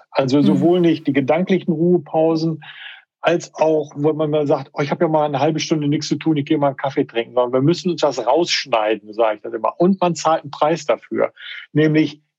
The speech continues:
Speaker 1: jetzt nicht vielleicht zur Hochzeit eines Freundes gehen können oder nicht in,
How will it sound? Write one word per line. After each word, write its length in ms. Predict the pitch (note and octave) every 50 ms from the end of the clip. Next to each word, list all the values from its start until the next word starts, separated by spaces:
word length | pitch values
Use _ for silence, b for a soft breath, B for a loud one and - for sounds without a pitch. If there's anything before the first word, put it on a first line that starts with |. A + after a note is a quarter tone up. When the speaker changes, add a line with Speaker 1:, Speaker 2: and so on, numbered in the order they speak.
| _ _ -
Speaker 1:
jetzt 260 | D3+ C#3+ C#3 - -
nicht 340 | D#3 F#3+ F#3 - - - - - - - _ _ _
vielleicht 360 | - - D3 C#3+ C#3 A#2+ -
zur 120 | - D3 B2
Hochzeit 520 | C#3+ D3+ D3 - - - C#3+ C3+ C3+ C3+
eines 260 | C3+ C3+ C3 C3 A#2+
Freundes 520 | - - C3 C3+ C3+ C#3 C3+ B2+ A2+ - -
gehen 280 | C3+ B2+ B2+ A#2+ A#2+
können 320 | A#2 - B2 B2 A#2+ A#2+ B2
oder 440 | - - C3+ B2+ C3 C3+ B2+ - -
nicht 380 | D3+ D3+ E3+ E3 - - - -
in, 300 | - D3 C#3 C3+ C3 B2